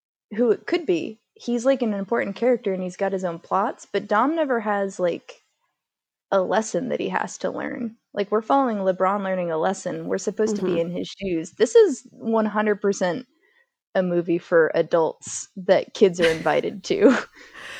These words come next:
Speaker 2: Well, you said you watched it with children.
Speaker 1: Yes. They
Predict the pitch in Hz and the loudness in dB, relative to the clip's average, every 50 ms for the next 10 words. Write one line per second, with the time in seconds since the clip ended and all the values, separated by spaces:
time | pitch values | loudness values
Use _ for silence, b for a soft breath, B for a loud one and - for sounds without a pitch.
0 | B B B B B _ _ _ - 277 269 226 - - 220 233 294 311 320 311 | B B B B B _ _ _ 0 2 2 2 2 0 0 0 2 2 0 0
1 | - - 233 220 208 196 196 - 202 196 185 175 170 - - - - - - - | 0 0 2 2 2 0 -2 -2 -4 -2 -2 0 0 0 0 -2 -4 -6 -6 -4
2 | - 180 185 - - - - - - - - - 240 233 - _ _ _ _ _ | -4 -6 -6 -4 -4 -4 -4 -6 -6 -6 -6 -4 -6 -6 -10 _ _ _ _ _
3 | _ _ _ _ _ - - - - - - - - - - _ _ _ _ - | _ _ _ _ _ 0 0 0 0 -4 -14 -20 -20 -20 -20 _ _ _ _ 8
4 | 247 | 8